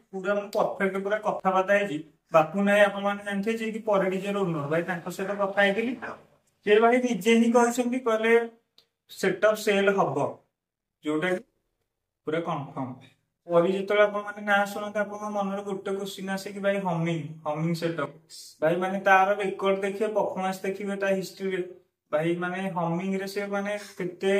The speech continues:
ଲୋକଙ୍କୁ ଓଡ଼ିଶା ଆସି ଯେତେ DJ lovers ଅଛନ୍ତି ଭାଇ ତାଙ୍କ ଦିଲ୍ ଜିତିଛି ଭାଇ ହମିଂ ରେ। ପରି ଆଣ୍ଟିଭାଇରସ୍ ଭାଇ ବେଲ୍ଟିଂ ହଉ ଯେମିତି ଭାଇ program ହଉ ସେ ଯୋଉ ଜାଗାକୁ ବି ଯାଏ ପ୍ରତିବର୍ଷ ବି ଯାଏ। ମାନେ ତାର performance wise କିଛି ଖରାପ ନାହିଁ କି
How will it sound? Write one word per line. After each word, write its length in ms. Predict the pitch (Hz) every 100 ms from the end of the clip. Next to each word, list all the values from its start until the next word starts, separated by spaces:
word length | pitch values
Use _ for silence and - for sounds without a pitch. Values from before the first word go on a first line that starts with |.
| 196 - _ _ -
ଲୋକଙ୍କୁ 420 | 165 160 202 196
ଓଡ଼ିଶା 340 | 190 185 185 208
ଆସି 200 | 208 208
ଯେତେ 400 | 208 208 - 226
DJ 300 | 226 196 190
lovers 360 | 208 214 208 220
ଅଛନ୍ତି 280 | 208 226 214
ଭାଇ 180 | 214
ତାଙ୍କ 220 | 214 220 208
ଦିଲ୍ 240 | 202 196
ଜିତିଛି 380 | 196 196 208 -
ଭାଇ 180 | 208 214
ହମିଂ 360 | 196 180 180 -
ରେ। 120 | 208 - - _ -
ପରି 220 | 160 170
ଆଣ୍ଟିଭାଇରସ୍ 640 | 190 170 160 190 180 185 -
ଭାଇ 180 | 185 190
ବେଲ୍ଟିଂ 420 | 185 165 190 180
ହଉ 200 | 185 185 196
ଯେମିତି 320 | 196 196 202 208
ଭାଇ 140 | 226
program 420 | 226 233 196 208 175
ହଉ 220 | 127 117 - _ _
ସେ 160 | - 208
ଯୋଉ 200 | 202 233
ଜାଗାକୁ 320 | 233 233 226
ବି 120 | 233 240
ଯାଏ 120 | 254
ପ୍ରତିବର୍ଷ 580 | 254 226 - 226 226 -
ବି 140 | 226 208
ଯାଏ। 180 | 175
ମାନେ 180 | 170 190
ତାର 140 | 208 220
performance 560 | - 208 - 196 208 220
wise 240 | 208 196
କିଛି 220 | 196 - 196
ଖରାପ 320 | 208 190 190
ନାହିଁ 200 | 190 202
କି 100 | 208